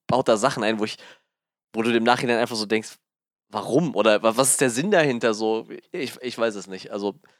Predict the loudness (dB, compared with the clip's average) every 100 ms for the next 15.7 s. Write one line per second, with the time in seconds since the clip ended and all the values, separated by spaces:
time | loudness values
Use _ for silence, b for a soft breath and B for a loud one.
0 | _ _ _ -2 2 4 4 4 6 6
1 | 6 4 6 6 6 4 -4 0 0 0
2 | -2 -2 0 0 2 2 2 2 0 0
3 | -2 2 4 6 4 2 -2 -8 _ _
4 | _ _ _ _ _ _ _ _ -18 -14
5 | -10 -6 -4 -6 -4 0 0 2 0 0
6 | -10 _ _ _ _ _ _ _ -16 -4
7 | 0 2 2 0 -2 -2 0 -2 -4 -6
8 | -8 -8 -8 -12 -14 -10 -10 _ _ _
9 | _ _ _ _ _ 6 6 6 2 0
10 | 4 6 6 4 6 6 6 4 4 2
11 | -2 -10 -12 -14 -20 _ _ _ _ -4
12 | -2 2 2 4 0 0 -4 -4 -2 -4
13 | -2 -4 -4 -12 -8 -6 -6 -6 -6 -6
14 | -6 -6 -6 -6 -6 -6 -6 -6 -2 -2
15 | 0 0 2 0 2 0 -2